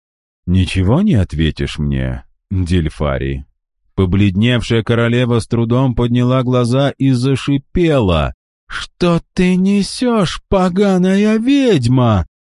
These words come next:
Кто мог родить моего сына, кроме меня?»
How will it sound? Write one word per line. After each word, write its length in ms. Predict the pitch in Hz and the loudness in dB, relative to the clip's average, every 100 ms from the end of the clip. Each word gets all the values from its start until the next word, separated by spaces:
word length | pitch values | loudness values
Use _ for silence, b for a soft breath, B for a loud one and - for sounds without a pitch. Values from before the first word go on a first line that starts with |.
| - | -20
Кто 460 | - - 302 285 | -6 0 2 4
мог 320 | 247 262 233 | 4 2 2
родить 480 | 247 247 240 247 220 | 0 0 2 0 0
моего 480 | 226 233 233 254 240 | 0 0 0 2 0
сына, 560 | - 285 262 214 220 190 _ - | 0 0 2 2 2 -2 _ -6
кроме 480 | 262 269 240 226 247 | 0 2 2 2 2
меня?» 840 | 269 277 277 285 247 151 87 | 2 2 2 2 2 2 2